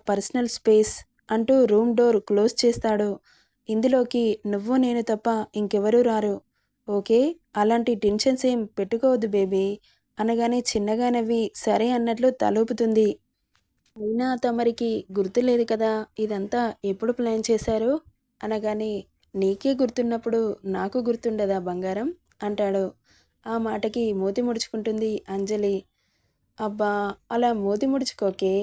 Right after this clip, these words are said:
కొరికేయాలనిపిస్తుంది," అంటూ ఆమెను అతడి వైపుకు తిప్పుకొని బుగ్గ కొరుకుతాడు. "ఆ," అంటుంది నొప్పికి. "ఇంకొక సర్ప్రైజ్ కూడా ఉంది బేబీ, ఏంటో చెప్పు?" అనగానే,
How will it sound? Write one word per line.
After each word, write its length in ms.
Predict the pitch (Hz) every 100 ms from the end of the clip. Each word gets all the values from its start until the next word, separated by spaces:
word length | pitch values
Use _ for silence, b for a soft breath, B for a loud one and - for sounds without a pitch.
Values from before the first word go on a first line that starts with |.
| 220 -
కొరికేయాలనిపిస్తుంది," 1120 | 190 196 247 254 240 226 226 - 214 208 202 190 _ _
అంటూ 240 | 196 202 226 220 208
ఆమెను 300 | 214 220 220 -
అతడి 200 | 202 202
వైపుకు 380 | 196 190 196 247
తిప్పుకొని 560 | 233 226 226 214 220 247 -
బుగ్గ 300 | 190 185 190
కొరుకుతాడు. 640 | 226 240 208 202 208 196 185 180 b b b _ -
"ఆ," 180 | 190 214 240
అంటుంది 400 | 226 220 220 226
నొప్పికి. 500 | 220 190 196 208 214 196 - _ _ _ _ _ -
"ఇంకొక 360 | 214 214 262
సర్ప్రైజ్ 500 | 262 247 233 240 233
కూడా 260 | - 233 233
ఉంది 220 | 233 220 202
బేబీ, 380 | 196 190 196 196 190 -
ఏంటో 300 | 196 214 262
చెప్పు?" 380 | - 220 233 226 226 _ _ _ -
అనగానే, 500 | 220 220 220 226